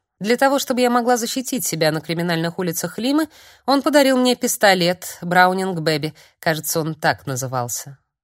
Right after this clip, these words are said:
Я пошла получать лицензию, потому что без лицензии носить его при себе было нельзя. Пришла в полицейский участок, помня, что мне этот участок показался просто огромным,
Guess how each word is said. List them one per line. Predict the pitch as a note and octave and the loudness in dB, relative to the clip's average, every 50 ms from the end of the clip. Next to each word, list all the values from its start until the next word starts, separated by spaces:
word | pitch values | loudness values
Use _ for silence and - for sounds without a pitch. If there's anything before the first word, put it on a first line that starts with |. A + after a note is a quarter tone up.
| _ _ | _ _
Я | - D#3+ E3+ F#3 | -6 -2 -2 0
пошла | F3+ F#3+ F3+ - - G3 | 0 -2 -4 -2 -4 -4
получать | F3+ - F#3+ F#3+ F#3 - G3 F3+ - F#3 | -4 -4 -6 -6 -4 -4 -4 -4 -4 -4
лицензию, | F3+ F3 E3+ - C4 C#4 B3 F#3+ - D3+ C#3 A#2 | -6 -6 -4 -4 -2 -2 -2 -2 -2 -4 -6 -6
потому | - - C#3+ C#3+ C#3+ | -4 -4 -4 -4 -4
что | - - - | -6 -6 -8
без | D3 C#3+ C#3 C#3+ | -8 -6 -4 -4
лицензии | C#3+ C#3+ - - - C#3+ C#3 C#3+ C#3 D#3+ F3+ | -4 -4 -6 -6 -6 -4 -4 -4 -4 -6 -6
носить | F3+ F#3 E3+ - - C3 - - | -6 -6 -8 -8 -8 -10 -10 -8
его | D#3 D3+ D3 | -10 -10 -8
при | - - | -8 -8
себе | E3+ - F#3+ G3 G3+ | -8 -6 -6 -6 -6
было | F#3+ G#3+ A3 | -6 -6 -6
нельзя. | A3+ A#3+ C4+ C#4+ D4 - - C#3+ A#2 A2 - - - - - _ _ _ _ | -4 -4 -2 -2 -4 -2 -2 -2 -2 -4 -8 -16 -20 -20 -20 _ _ _ _
Пришла | - G3+ G3+ - C4 C#4 D#4 | -4 -4 -2 0 2 2 0
в | D4+ | 0
полицейский | - C4 A3+ G3+ - G#3+ G3+ F#3+ - - F#3+ | 0 -2 -2 -2 -2 -2 -2 -4 -4 -4 -4
участок, | E3+ D3+ - - - D3+ C3 B2 G#2+ - - G#3 - _ - - _ _ | -4 -4 -4 -6 -2 -2 -2 -2 -2 -4 -8 -10 -12 _ -20 -20 _ _
помня, | G3 G3+ G#3 G3+ - | -2 -2 -2 -4 -6
что | - - - E3 | -6 -6 -4 -4
мне | D#3+ E3 D#3+ D#3 | -4 -2 -4 -4
этот | D3+ - D#3 - D#3+ | -6 -6 -8 -8 -8
участок | D#3+ - F#3 F#3 F3 - D3+ - _ | -6 -4 -4 -6 -4 -6 -8 -8 _
показался | - C#3 - C#3+ C3 D3 E3+ - - D#3 | -8 -4 -4 -2 -2 -2 -4 -4 -6 -8
просто | - D#3 E3 E3 D3+ - - - - | -4 -2 -2 -2 -2 -2 -4 -4 -2
огромным, | - D3+ C#3+ D3 E3 E3 D#3+ D3 D3 C#3+ C#3 C#3 C3+ | -2 -2 -2 0 0 0 0 0 0 -2 -2 -4 -6